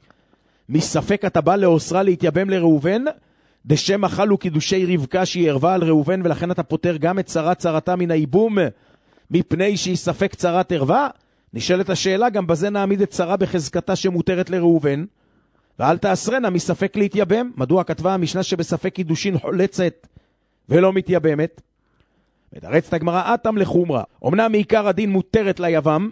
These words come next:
מפני החזקה, אלא שהחמירו חכמים שלא לסמוך על החזקה הזו ואסרו עליה להתייבם,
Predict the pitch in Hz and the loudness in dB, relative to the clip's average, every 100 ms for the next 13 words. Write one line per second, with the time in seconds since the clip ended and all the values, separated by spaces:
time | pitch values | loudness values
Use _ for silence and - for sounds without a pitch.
0 | - 170 - 180 170 - 165 160 151 160 | -2 -2 0 0 0 0 0 0 0 0
1 | 214 - _ _ - 110 131 131 156 165 | 0 -6 _ _ -10 -10 -8 -4 0 2
2 | 165 156 196 269 262 208 214 208 - 208 | 2 0 -2 -2 -2 0 0 -2 -2 -2
3 | 202 196 190 190 240 247 185 202 180 - | -2 -2 -2 -2 -2 -2 0 0 0 -2
4 | 202 208 202 196 175 196 220 214 190 | -2 0 0 0 0 0 0 0 -2